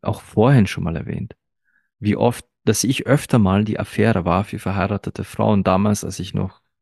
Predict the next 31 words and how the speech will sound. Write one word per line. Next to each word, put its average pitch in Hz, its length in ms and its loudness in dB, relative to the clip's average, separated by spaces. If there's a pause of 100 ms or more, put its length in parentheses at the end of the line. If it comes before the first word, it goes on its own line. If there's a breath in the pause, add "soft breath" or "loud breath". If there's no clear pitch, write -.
(160)
wesentlich 101 420 0
jünger 107 300 -2
war. 95 260 -2 (680)
Fuck, - 280 -8
dass - 180 -16
ich - 80 -18
das - 140 -14
überhaupt - 240 -14
sagen 101 260 -2
kann. - 300 -8
Wie, - 200 -8 (1080 loud breath)
äh, 104 260 2 (1400)
da 104 440 0
waren 104 340 2
Frauen, 117 500 0
die 98 200 -2
wirklich 104 360 -4
in - 200 -2
tollen 113 420 2
Ehen 107 360 -4
waren, - 220 -2
wo 101 60 -2
ich 104 140 -4
sage, 110 240 -4
ich - 160 -6
hab - 260 -4
die - 140 -6
beneidet 101 840 0
für, 101 380 2
für - 260 -6
den, 98 520 -2